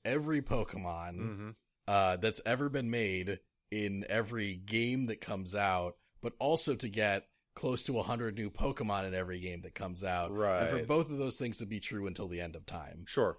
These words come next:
Speaker 1: Like, like I've said, this isn't the first time we haven't had access to all of them for a while. Like,
Speaker 2: Mm-hmm.
Speaker 1: like when Sun and Moon came out, it's like, uh, yeah, here's, here's Pokemon Bank. You will not be able to transfer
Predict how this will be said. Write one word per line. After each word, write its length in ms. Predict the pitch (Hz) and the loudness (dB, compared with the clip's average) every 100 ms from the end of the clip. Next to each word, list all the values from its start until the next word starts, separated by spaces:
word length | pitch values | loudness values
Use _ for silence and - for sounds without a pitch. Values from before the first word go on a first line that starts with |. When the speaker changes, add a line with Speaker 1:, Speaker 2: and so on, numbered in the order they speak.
| - | -2
Speaker 1:
Like, 220 | 151 139 123 | 0 2 0
like 420 | 67 80 110 147 139 | -8 -10 -4 -2 -2
I've 140 | 117 | 0
said, 180 | 175 135 | 0 0
this 120 | 107 | -2
isn't 240 | 180 175 | -2 -2
the 80 | 143 | -4
first 260 | - 170 - | -2 -2 0
time 140 | 117 | -2
we 140 | 107 90 | -2 -4
haven't 440 | - 107 120 110 | -2 -2 0 -2
had 220 | - 98 | -2 -2
access 480 | 92 107 - 87 - | 0 -4 -4 -8 -8
to 100 | 90 | -6
all 140 | 87 | -6
of 80 | 87 | -6
them 160 | 87 80 | -8 -10
for 140 | - | -12
a 60 | 82 | -4
while. 360 | 92 95 85 | 0 0 -2
Like, 240 | - 87 87 | -4 -6 -6
Speaker 2:
Mm-hmm. 100 | 98 - - _ - | -10 -14 -20 _ -6
Speaker 1:
like 360 | 101 98 95 - - | 0 0 0 -14 -12
when 380 | 92 101 98 | -4 -2 -2
Sun 220 | 95 104 107 | -2 -2 0
and 120 | 131 | 0
Moon 140 | 175 | 0
came 240 | - 107 92 | 0 -4 -2
out, 120 | 85 | -4
it's 220 | 87 - | -4 -4
like, 380 | 98 90 90 - _ _ _ - | -2 -2 -4 -10 _ _ _ -6
uh, 160 | 107 117 | -2 0
yeah, 220 | 165 165 | 2 2
here's, 440 | 101 127 139 131 | 0 -2 -2 -2
here's 280 | - - 156 | -2 0 -2
Pokemon 500 | - 160 147 135 120 | 2 0 2 -2 -2
Bank. 360 | 127 143 113 - - _ | -2 0 0 -4 -20 _
You 120 | 110 | -6
will 100 | 113 | -2
not 240 | 113 123 135 | 0 0 -2
be 220 | 139 131 | -4 -2
able 200 | 120 117 | -4 -6
to 120 | - | -6
transfer 800 | 101 - 113 110 - 101 92 87 | -8 -4 -2 -2 -4 -2 0 -2